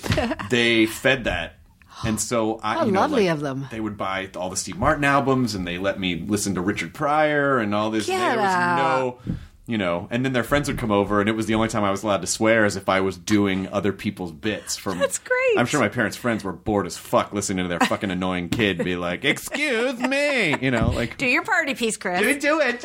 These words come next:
Speaker 2: Do you do it?" "No, Mama, okay, I'll do it," you know.
Speaker 1: <laughs>
Speaker 2: "Hey, everybody." So, uh, you know, that
Speaker 1: That's
Speaker 2: was,
Speaker 1: great.
Speaker 2: I'm sure
Speaker 1: Good parents.
Speaker 2: They were good parents, yeah.
Speaker 1: Very
Speaker 2: Yeah, they were,
Speaker 1: supportive.
Speaker 2: they were very, very supportive. Yours, it sounds like your parents were, too.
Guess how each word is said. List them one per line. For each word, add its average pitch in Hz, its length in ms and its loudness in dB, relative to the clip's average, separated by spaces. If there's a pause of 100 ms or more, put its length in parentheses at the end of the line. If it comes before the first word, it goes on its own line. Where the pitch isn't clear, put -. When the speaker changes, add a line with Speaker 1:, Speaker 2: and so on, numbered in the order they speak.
Speaker 2:
Do 208 60 0
you 247 100 4
do 240 240 2
it?" 214 160 0
"No, 226 240 2
Mama, 202 320 2
okay, 214 240 2
I'll 165 140 4
do 156 180 2
it," 127 180 2
you 131 120 2
know. 113 240 2 (160)
Speaker 1:
<laughs> - 180 -12
Speaker 2:
"Hey, 208 260 2
everybody." 127 460 0 (480)
So, 110 360 2
uh, 104 400 0 (200)
you 107 140 -6
know, 90 160 -4
that 98 80 -4
Speaker 1:
That's 453 220 2
Speaker 2:
was, - 60 -14
Speaker 1:
great. 403 340 2
Speaker 2:
I'm - 60 -16
sure - 160 0
Speaker 1:
Good - 100 -8
parents. 277 600 2
Speaker 2:
They 196 140 2
were 180 140 2
good 113 200 -6
parents, 80 380 -8
yeah. 90 220 -4
Speaker 1:
Very - 40 -6
Speaker 2:
Yeah, 98 40 -6
they - 60 -2
were, 123 60 -4
Speaker 1:
supportive. 190 460 0
Speaker 2:
they 123 60 6
were 117 60 0
very, 131 280 6
very 107 260 2
supportive. 85 440 -4
Yours, 143 340 2
it 143 140 -4
sounds 160 180 2
like 117 140 0
your 104 80 2
parents 95 280 -2
were, 85 140 -6
too. - 320 -6